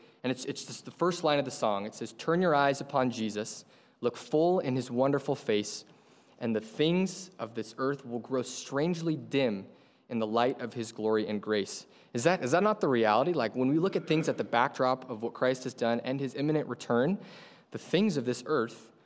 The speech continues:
will grow strangely dim in the light of his glory and grace. So for application's sake,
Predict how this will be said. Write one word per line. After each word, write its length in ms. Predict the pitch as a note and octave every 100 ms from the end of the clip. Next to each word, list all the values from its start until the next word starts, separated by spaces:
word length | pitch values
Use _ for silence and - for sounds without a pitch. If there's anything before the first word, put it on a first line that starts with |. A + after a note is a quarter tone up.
| _ _ -
will 100 | C#3
grow 220 | C3 A#2+
strangely 640 | - - C3+ D#3 D3 D3
dim 500 | C3 D3 C3 G#2 A#2
in 120 | A#2+ A2+
the 60 |
light 340 | G#2+ A2 A#2+ -
of 80 |
his 160 | - A2+
glory 420 | - A2 G#2+ G#2+ - - _ _ _ -
and 160 | A2
grace. 440 | - A#2 - - - _ _ _ _ _ _ _ _ _ _ _
So 160 | - -
for 140 | C3+
application's 520 | D3 D#3 E3 E3 C3+ -
sake, 380 | A2 G2+ -